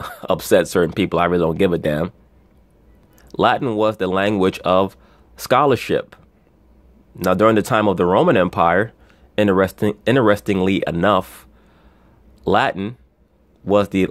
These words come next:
language of the masses, and the language of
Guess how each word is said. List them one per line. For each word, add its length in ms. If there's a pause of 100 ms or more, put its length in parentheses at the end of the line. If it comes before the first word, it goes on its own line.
language 600
of 180
the 80
masses, 680 (120)
and 160
the 60
language 420
of 300